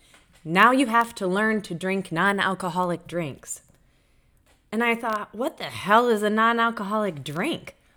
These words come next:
Water?" There's actually a lot, and I've never ordered anything like that before, but there are fun smoothies and teas, version mixed drinks, other great things that helped me still feel like I was an adult while around friends.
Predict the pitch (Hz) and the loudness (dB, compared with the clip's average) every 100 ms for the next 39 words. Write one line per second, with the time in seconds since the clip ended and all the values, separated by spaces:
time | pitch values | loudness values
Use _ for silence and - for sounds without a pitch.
0 | _ 147 160 170 220 285 294 _ _ _ | _ -2 2 2 0 -4 -8 _ _ _
1 | _ _ _ _ _ _ _ - 196 202 | _ _ _ _ _ _ _ 0 2 2
2 | 247 277 330 254 190 190 143 - 170 175 | 0 -2 -4 -4 -2 -2 -2 -4 -4 -2
3 | 170 180 202 240 240 - 202 208 196 180 | 0 0 2 0 -2 0 0 2 2 2
4 | 175 170 160 151 147 151 143 - 143 147 | -2 -6 -8 -8 -10 -8 -8 -10 -10 -8
5 | 135 135 - - - 180 170 156 156 127 | -8 -8 -14 -20 -10 -2 0 -2 -4 -12
6 | 123 - 185 214 214 208 196 139 135 190 | -12 -6 -2 0 2 2 -2 -6 -8 -2
7 | 190 190 170 156 185 180 185 180 185 180 | 0 0 -2 0 0 0 -4 -2 -4 -6
8 | - 196 190 185 - - - _ - 226 | -12 -6 -4 -6 -10 -18 -20 _ 2 4
9 | 254 240 226 - 185 190 180 165 170 196 | 6 4 2 0 -2 -2 -2 -4 -2 -4
10 | 196 - 208 196 196 - _ - - - | -4 -10 -6 -6 -8 -12 _ -2 -2 2
11 | 233 247 233 - 226 214 196 180 180 175 | 2 2 -2 -2 0 2 0 0 -2 -2
12 | 170 165 156 165 151 - - 156 151 143 | -4 -6 -4 -4 -4 -6 -12 -8 -6 -4
13 | 143 139 139 - 135 107 143 - | -4 -6 -8 -10 -10 -10 -14 -14